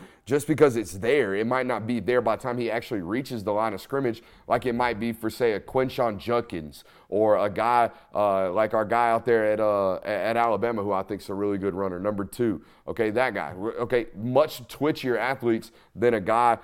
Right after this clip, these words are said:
like, uh, you know, Daijun Edwards. Even the kid up there, Jalen Wright,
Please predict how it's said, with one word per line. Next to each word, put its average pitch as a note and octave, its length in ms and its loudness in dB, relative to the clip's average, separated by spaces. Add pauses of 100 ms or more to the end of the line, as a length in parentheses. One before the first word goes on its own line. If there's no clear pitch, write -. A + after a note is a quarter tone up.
(160)
like, A2+ 320 0
uh, G#2 380 4
you A2 100 -2
know, G#2 160 2
Daijun A2+ 380 0
Edwards. G#2 360 0
Even B2+ 260 0
the A2+ 100 0
kid C3 260 0
up A#2+ 120 2
there, A#2+ 140 0
Jalen B2 340 0
Wright, A#2+ 240 -2